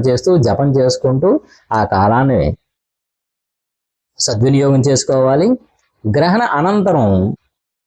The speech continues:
విడుపు స్నానం మళ్ళీ చేయాలి. మరి గృహశాసన ధర్మంలో ఉన్నారు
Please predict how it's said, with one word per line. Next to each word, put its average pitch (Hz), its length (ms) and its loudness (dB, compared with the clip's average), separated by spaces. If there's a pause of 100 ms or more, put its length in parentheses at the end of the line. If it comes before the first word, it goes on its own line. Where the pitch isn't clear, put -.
(140)
విడుపు 214 300 0
స్నానం 147 440 0
మళ్ళీ 120 240 2 (100)
చేయాలి. 90 400 2 (480)
మరి 120 160 0
గృహశాసన 147 600 0
ధర్మంలో 156 380 0
ఉన్నారు 147 280 0